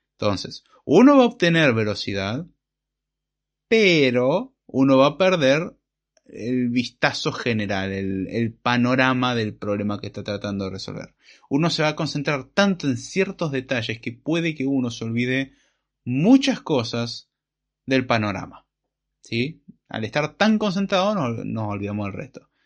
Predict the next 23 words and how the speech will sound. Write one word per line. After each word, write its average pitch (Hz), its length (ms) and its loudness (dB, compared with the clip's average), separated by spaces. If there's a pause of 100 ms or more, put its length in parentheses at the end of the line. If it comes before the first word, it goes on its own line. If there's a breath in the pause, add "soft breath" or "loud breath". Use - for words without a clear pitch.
(240)
Creo 139 220 -4
que 135 80 -4
alguno 127 300 2
habrá 120 200 2
visto 147 240 -4
y 131 40 -6
si 113 180 -6
no, 120 180 -2
les 110 160 -6
recomiendo 107 400 -6
buscar 147 340 -6
esos - 720 -12
programas 113 400 -4
donde 107 180 -4
muestran, 110 760 -4 (560)
em, 95 560 -8
ilusiones 107 720 -6
ópticas 120 800 -4
y 110 100 -12
cosas 113 320 -14
por 110 120 -12
el 107 80 -10
estilo, 143 500 -4